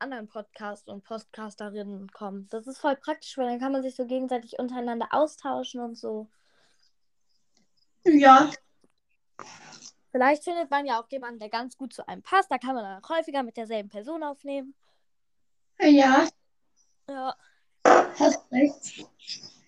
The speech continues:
Speaker 1: Und, äh, was lädst du normalerweise so in deinem Podcast hoch, oder?
Speaker 2: Ich laber einfach.
Speaker 1: Also du hast nicht so ein bestimmtes Thema, mehr oder weniger, sag ich mal.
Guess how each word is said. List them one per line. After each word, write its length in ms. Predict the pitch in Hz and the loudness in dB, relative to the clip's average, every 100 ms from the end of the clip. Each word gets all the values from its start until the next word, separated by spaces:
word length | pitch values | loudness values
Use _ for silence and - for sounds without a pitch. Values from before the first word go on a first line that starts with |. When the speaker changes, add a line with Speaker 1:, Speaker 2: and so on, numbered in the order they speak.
| _ _ _ _ _ _ _ _ | _ _ _ _ _ _ _ _
Speaker 1:
Und, 400 | 311 302 302 - | -6 -6 -8 -8
äh, 240 | 285 285 277 | -6 -6 -6
was 220 | 285 - | -10 -10
lädst 360 | 294 320 - | -14 -14 -16
du 60 | 285 | -12
normalerweise 880 | 277 247 254 269 302 381 403 392 349 | -6 -4 -4 -4 -4 -4 -4 -4 -8
so 180 | 370 370 | -12 -10
in 80 | |
deinem 220 | 370 359 339 | -8 -10 -10
Podcast 640 | 349 - _ 339 330 _ | -14 -14 _ -10 -10 _
hoch, 320 | 330 330 320 | -6 -6 -8
oder? 480 | - 254 240 226 233 _ _ _ _ _ _ _ _ _ _ _ | -14 -14 -14 -14 -18 _ _ _ _ _ _ _ _ _ _ _
Speaker 2:
Ich 320 | 269 262 - | 8 8 8
laber 540 | 254 247 240 254 269 262 | 10 10 8 6 6 6
einfach. 300 | 254 262 262 - - _ _ _ _ _ _ _ _ _ _ _ _ _ _ _ _ _ _ _ _ _ _ _ _ _ _ _ _ | 2 -2 -4 -10 -20 _ _ _ _ _ _ _ _ _ _ _ _ _ _ _ _ _ _ _ _ _ _ _ _ _ _ _ _
Speaker 1:
Also 280 | 262 262 269 | -8 -6 -4
du 60 | |
hast 240 | 269 262 262 | -6 -6 -14
nicht 220 | 285 - | -18 -12
so 240 | 269 262 | -10 -10
ein 520 | 254 247 247 240 240 | -10 -14 -14 -12 -12
bestimmtes 600 | 226 226 269 254 233 233 - | -12 -2 0 0 -2 -12 -14
Thema, 440 | - 247 220 214 | -6 -4 -2 -4
mehr 220 | 214 196 | -4 -2
oder 140 | 190 190 | -2 -2
weniger, 320 | 190 190 196 | -6 -8 -8
sag 180 | 196 190 | -8 -12
ich 140 | 202 | -12
mal. 200 | - 220 | -8 -8